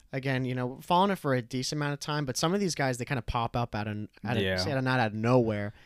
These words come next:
Speaker 1: but, you know, they're grinding in an amateur scene,
Speaker 2: Mm-hmm.
Speaker 1: and then they're just, you know, in the
Speaker 2: Yeah.
Speaker 1: pro scene.
Speaker 2: Yeah.
Speaker 1: Um, Gunless has always been a top contender,
Speaker 2: Yeah.
Speaker 1: you know?
Speaker 2: He, I, I watched him in B O four, and, like, he was nuts.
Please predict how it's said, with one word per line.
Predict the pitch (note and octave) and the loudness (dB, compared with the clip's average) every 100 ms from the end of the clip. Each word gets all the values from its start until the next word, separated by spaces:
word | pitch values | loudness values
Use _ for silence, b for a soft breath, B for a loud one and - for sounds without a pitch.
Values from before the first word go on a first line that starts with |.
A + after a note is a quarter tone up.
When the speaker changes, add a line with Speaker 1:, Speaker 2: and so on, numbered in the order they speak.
| b b | b b
Speaker 1:
but, | B2+ B2+ A2+ - | 0 2 0 -4
you | C3 | -6
know, | B2 | -2
they're | A#2+ | -2
grinding | A2 A#2+ A#2+ B2 A#2 | 0 0 0 0 -2
in | A2 | -2
an | G#2+ | -4
amateur | G#2+ A2 - A#2 | -4 -4 -6 -6
scene, | - A#2 | -2 0
Speaker 2:
Mm-hmm. | G#2 | 0
Speaker 1:
and | G#2 | -2
then | A2 A2 | -2 -4
they're | G#2+ | -4
just, | G2+ G#2 G2+ - - - | -6 -8 -6 -10 -12 -14
you | A2 | -12
know, | F#2+ F#2+ | -12 -14
in | G#2+ | -10
the | A2 | -2
Speaker 2:
Yeah. | B2+ G#2+ | 0 0
Speaker 1:
pro | G#2+ | -2
scene. | - F#2+ F#2 | -6 -8 -6
Speaker 2:
Yeah. | G2 F#2 - - | -6 -6 -8 -8
Speaker 1:
Um, | A2+ A2 A2 - | -6 -6 -8 -2
Gunless | D#3+ F#3+ G3 | 2 2 2
has | A#2+ | 0
always | B2 A#2+ | 0 0
been | A2 | -2
a | G#2+ | -8
top | - G#2 - | -6 -8 -8
contender, | G2 - G2+ F2+ F#2 G2+ | -12 -10 -10 -10 -12 -6
Speaker 2:
Yeah. | G2+ F#2+ F2+ F2+ _ _ | -2 -2 -2 -6 _ _
Speaker 1:
you | G#2+ | -12
know? | G2 F#2+ F#2+ | -10 -10 -6
Speaker 2:
He, | A#2+ A#2 A2+ G#2+ G#2 - | 0 2 2 0 -4 -2
I, | G#2+ A2 A2+ A2 - | 0 2 2 0 0
I | G2+ | 2
watched | A#2+ B2 - | 6 4 4
him | A2+ | -2
in | G#2 | -2
B | A2 | 0
O | A2+ | 0
four, | G2+ - G#2 A2 B2 b b b b b - | 0 -2 0 2 0 b b b b b -2
and, | A#2+ A2 G2+ F#2+ | 0 2 0 -2
like, | F2+ - | -4 -2
he | A#2+ A#2 | 0 2
was | G2 F2 | 0 -6
nuts. | G2 G2 E2 - - | -6 -4 -4 -2 -4